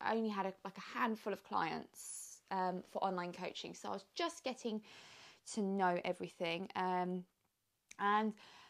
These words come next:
I just kind of, I got to about sort of, I think it was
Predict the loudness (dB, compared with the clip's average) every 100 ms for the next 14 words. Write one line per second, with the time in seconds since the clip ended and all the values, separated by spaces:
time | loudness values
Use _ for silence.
0 | _ _ _ _ _ _ _ _ 2 4
1 | 2 0 2 2 0 0 -2 0 -4 -2
2 | 0 4 6 6 2 -8 -4 -2 -2 -8
3 | -20 -20 -20 _ _ -12 -10